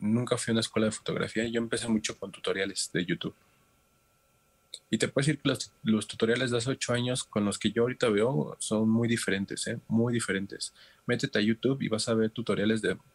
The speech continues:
maestros de fotografía que son señores de cuarenta años que te siguen enseñando como en la escuela, por así decirlo. O sea, te ponen, "Esto es regla de tercios", y shalala, y, y es muy bueno aprenderlo de esa forma.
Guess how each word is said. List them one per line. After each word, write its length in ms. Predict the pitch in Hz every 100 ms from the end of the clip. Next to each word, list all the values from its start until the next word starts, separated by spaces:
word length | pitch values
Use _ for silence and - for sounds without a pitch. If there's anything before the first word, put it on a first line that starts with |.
| -
maestros 500 | 92 95 104 - 135
de 60 | 117
fotografía 580 | - 104 104 104 123
que 100 | 127
son 160 | - 113
señores 300 | 113 117 117
de 80 | 110
cuarenta 360 | - 101 104 110
años 460 | 113 160 214 - _ _ _ _ _ _ _ _ _ _ _ _
que 100 | 117
te 100 | 117
siguen 260 | 110 120 139
enseñando 920 | 123 110 101 107 113 127 120 92 87 92 _ _ _ _ _ _ _ _ _
como 320 | - 98 95 95
en 60 |
la 80 | 98
escuela, 400 | 95 - 117 127
por 120 | 104
así 140 | 101 107
decirlo. 260 | 101 107
O 20 | 107
sea, 100 | 104
te 60 | -
ponen, 340 | 101 107 107 - - - -
"Esto 260 | 113 -
es 160 | 110 - -
regla 300 | 107 107 101
de 100 | 87
tercios", 580 | - 107 120 - 117 113
y 40 |
shalala, 420 | - - 92 101 123
y, 200 | 113 -
y 180 | - 107
es 100 | 131
muy 100 | 156
bueno 180 | 143 139
aprenderlo 380 | - 117 117 120
de 40 |
esa 140 | 113 117
forma. 320 | 117 107